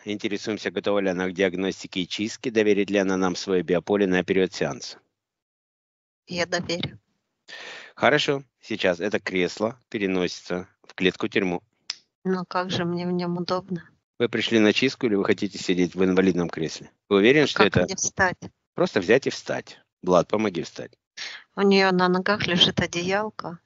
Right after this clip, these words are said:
Speaker 2: и
Speaker 1: Да.
Speaker 2: ей тепло, она не хочет встать. Но она н-,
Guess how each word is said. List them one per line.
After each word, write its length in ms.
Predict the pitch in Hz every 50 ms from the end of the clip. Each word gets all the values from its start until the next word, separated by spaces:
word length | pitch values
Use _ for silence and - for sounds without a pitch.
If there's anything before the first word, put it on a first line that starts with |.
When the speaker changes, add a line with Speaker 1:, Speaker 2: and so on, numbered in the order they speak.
| _ _ _ -
Speaker 2:
и 80 | - 190
Speaker 1:
Да. 100 | 175 175
Speaker 2:
ей 200 | 180 185 185 185
тепло, 500 | - - 175 - - 202 196 196 196 185
она 200 | 175 175 175 180
не 120 | 185 190
хочет 360 | 190 - - 190 - - -
встать. 480 | - - - - 170 170 - - - - _ _ _ _ -
Но 180 | 185 185 175 175
она 180 | 170 175 175 - _ _ _ _ -
н-, 80 | 180